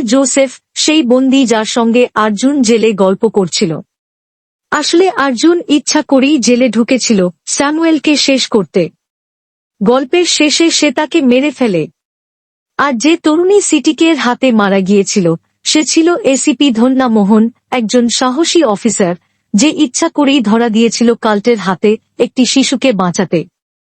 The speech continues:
তার আত্মত্যাগের প্রতি শ্রদ্ধা জানিয়ে অর্জুন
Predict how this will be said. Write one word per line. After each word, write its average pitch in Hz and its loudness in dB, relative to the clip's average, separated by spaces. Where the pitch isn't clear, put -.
তার 302 -2
আত্মত্যাগের 339 0
প্রতি 262 2
শ্রদ্ধা 240 0
জানিয়ে 196 0
অর্জুন 269 0